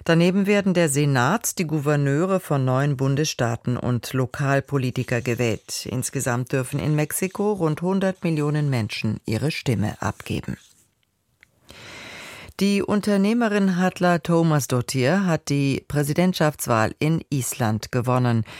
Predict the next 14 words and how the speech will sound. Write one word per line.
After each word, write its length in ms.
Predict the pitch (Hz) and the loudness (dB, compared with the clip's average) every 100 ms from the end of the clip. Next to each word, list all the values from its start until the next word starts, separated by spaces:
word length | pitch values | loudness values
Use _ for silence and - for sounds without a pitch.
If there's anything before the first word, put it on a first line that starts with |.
| - - - - | -16 -16 -12 0
Laut 360 | 143 147 160 | 4 4 4
amtlichem 420 | 175 165 196 196 208 | 2 2 0 0 2
Endergebnis 800 | 165 165 165 160 180 220 247 | 2 2 2 0 0 0 -2
kam 200 | - 214 | 2 2
die 120 | 185 175 | 2 0
fünfundfünfzigjährige 2250 | 170 165 - 143 135 131 - 156 165 - - 143 143 135 - 139 143 143 143 139 139 - | 0 0 0 0 0 -2 -2 -2 -2 -4 -4 0 0 0 0 0 2 0 2 4 2 2
auf 340 | 120 120 123 | 2 2 2
mehr 340 | 143 135 131 - | 0 2 2 0
als 220 | 117 - | -2 -4
vierunddreißig 920 | - 165 - 143 131 123 123 - 120 | -2 0 2 0 0 0 0 0 -4
Prozent 560 | - 127 - 143 131 - | -4 -4 0 0 0 0
der 180 | 113 - | 0 0
abgegebenen 720 | 117 - 123 - 120 120 117 | -4 -2 -4 -2 -2 0 -2
Stimmen. 400 | - 139 117 | -2 0 0